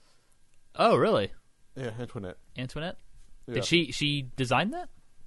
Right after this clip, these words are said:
Speaker 2: Yeah, she sold us originally at Retro World Expo a couple years ago.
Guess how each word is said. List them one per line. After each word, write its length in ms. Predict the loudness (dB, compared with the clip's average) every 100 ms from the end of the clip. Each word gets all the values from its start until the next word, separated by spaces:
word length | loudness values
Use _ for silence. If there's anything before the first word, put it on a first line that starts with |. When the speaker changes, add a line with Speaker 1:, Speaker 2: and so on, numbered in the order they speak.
| -16 -18 -20 4
Speaker 2:
Yeah, 280 | 10 10 10
she 180 | 2 -2
sold 260 | 2 4
us 100 | 4
originally 540 | 0 -4 -4 -6 -6 -4
at 160 | -4 -4
Retro 260 | -6 -6
World 180 | -4 -2
Expo 400 | -2 -6 -8 -8
a 20 |
couple 300 | -8 -10 -10
years 240 | -10 -12
ago. 100 | -10